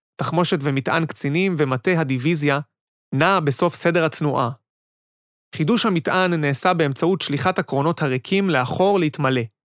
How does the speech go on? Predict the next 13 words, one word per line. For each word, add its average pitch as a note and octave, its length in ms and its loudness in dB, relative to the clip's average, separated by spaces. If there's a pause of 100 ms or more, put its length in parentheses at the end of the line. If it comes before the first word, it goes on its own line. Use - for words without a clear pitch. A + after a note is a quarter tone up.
(640)
הצבא C3+ 300 2
הפרוסי E3+ 540 0 (300)
היה D#3 140 2
נפרד G3 420 0
משיירות D#3+ 440 2
האספקה D#3 540 0 (380)
כדי C#3 160 2
להשיג B2+ 380 0
פריסת E3 360 -2
כוחות F#3 340 -2
מהירה. C#3+ 340 0 (760)
כתוצאה C3+ 460 0
מכך, D#3 460 -2